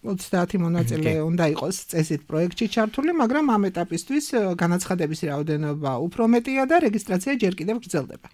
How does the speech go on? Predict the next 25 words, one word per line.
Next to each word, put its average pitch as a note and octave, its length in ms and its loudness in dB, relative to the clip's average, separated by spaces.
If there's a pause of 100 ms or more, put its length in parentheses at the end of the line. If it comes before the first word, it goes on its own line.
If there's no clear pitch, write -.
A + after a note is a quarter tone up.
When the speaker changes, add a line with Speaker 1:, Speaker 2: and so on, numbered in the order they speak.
(680)
Speaker 2:
აა, B2+ 340 2
ხო, C#3+ 180 2
ნახეთ, A2+ 340 -2
ჩვენ D#3 260 -6
მაგ-, C3 180 -6
გავამახვილებთ A2+ 560 -4
ყურადღებას, G#2 480 -8
რა G#2 80 -8
თქმა - 180 -6
უნდა, G2+ 160 -2
მოტივაციაზე. G2+ 840 -6 (240)
აა, G2+ 480 -4
მათ, G#2+ 320 -6 (120)
ა, G#2 220 -6
მხრივ G2+ 380 -6
რა G#2 140 -2
მოტივაცია G2+ 580 -8
გააჩნიათ, G#2 580 -8
შევამოწმებთ, G2+ 600 -8
რა G2 120 -10
თქმა - 180 -10
უნდა, F#2+ 220 -2 (360)
უნარჩვევებს, G#2+ 760 -4 (140)
ამავდროულად, G2+ 800 -4
ა, G2+ 160 -2